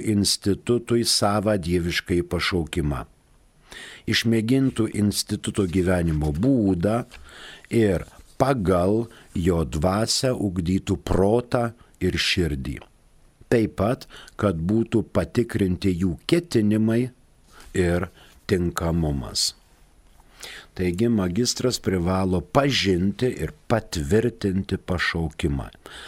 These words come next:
laipsniškai ir sistemingai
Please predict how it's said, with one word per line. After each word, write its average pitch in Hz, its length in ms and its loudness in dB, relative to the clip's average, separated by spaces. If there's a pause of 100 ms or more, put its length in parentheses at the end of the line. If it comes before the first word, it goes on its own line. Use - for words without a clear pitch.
(200)
laipsniškai 101 1120 2 (500)
ir 127 220 2
sistemingai 95 1040 2